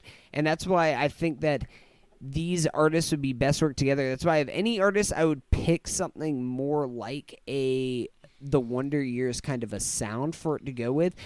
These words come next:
Maybe a little bit more of a jammy kind of a sound. We could bring a little bit more of the older Green Day, kind of the twelve-minute song, kind of.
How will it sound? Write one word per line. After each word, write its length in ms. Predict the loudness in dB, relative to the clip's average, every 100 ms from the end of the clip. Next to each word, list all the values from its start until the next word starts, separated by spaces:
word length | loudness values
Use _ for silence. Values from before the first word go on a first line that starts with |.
| -8
Maybe 300 | 2 4 6
a 60 | 4
little 340 | 2 4 4
bit 180 | 4 0
more 320 | -2 0 2
of 120 | 2
a 80 | 0
jammy 680 | -4 -6 -4 -2 0 0 -2
kind 280 | 0 2 2
of 100 | 2
a 40 | 2
sound. 320 | 2 2 2
We 80 | 2
could 260 | 0 0
bring 460 | -2 0 0 0 0
a 60 |
little 280 | 0 4 4
bit 240 | 4 2 2
more 300 | -2 0 0
of 100 | -2
the 140 | -6 -2
older 440 | 0 2 2 2
Green 520 | 0 -4 -2 0 0
Day, 340 | 2 2 4 2
kind 240 | 0 -2
of 140 | -2 -2
the 200 | -4 -4 -10 -20 _
twelve-minute 800 | -6 0 2 2 0 -2 -2 -4
song, 540 | -4 -2 0 0 -2 -2
kind 180 | -2
of. 100 | -2